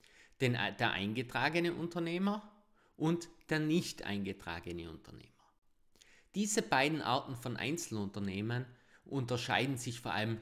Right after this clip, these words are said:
in zwei Punkten. Ein Einzelunternehmer wird grundsätzlich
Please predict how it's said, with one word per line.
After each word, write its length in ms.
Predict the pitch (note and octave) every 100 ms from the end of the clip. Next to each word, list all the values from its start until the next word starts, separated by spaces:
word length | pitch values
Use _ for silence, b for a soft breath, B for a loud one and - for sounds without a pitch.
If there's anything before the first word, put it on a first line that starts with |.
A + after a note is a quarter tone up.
| -
in 140 | A2+ A#2
zwei 320 | - G#2+ A2+
Punkten. 520 | A2+ F#2 E2+ - - - _ _ _ _ _ _ _ b b b b
Ein 220 | - C#3+ -
Einzelunternehmer 1160 | F3+ A#3+ - E3 B2+ A#2+ A#2 A2 G#2 G#2 G2 -
wird 220 | A#2+ A#2+
grundsätzlich 680 | - D3 E3 D3+ - C3+